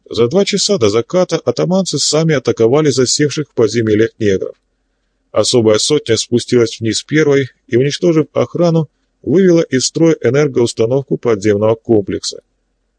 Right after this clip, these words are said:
В кромешной тьме тоннелей началась настоящая резня. Атаманцы, вышибая направленными взрывами массивные шлюзовые двери бункеров,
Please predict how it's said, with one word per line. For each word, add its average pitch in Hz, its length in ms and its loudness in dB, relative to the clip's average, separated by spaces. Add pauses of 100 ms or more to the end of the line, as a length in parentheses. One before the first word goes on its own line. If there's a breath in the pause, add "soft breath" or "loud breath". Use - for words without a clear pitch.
(220)
В - 100 -20
кромешной 107 520 0
тьме 113 260 -2
тоннелей 117 460 0
началась 104 520 0
настоящая 95 760 0
резня. 95 420 -2 (960)
Атаманцы, 160 560 0
вышибая 117 520 2
направленными 117 640 0
взрывами 113 500 2
массивные 107 640 0
шлюзовые 107 540 0
двери 101 300 0
бункеров, 131 640 -2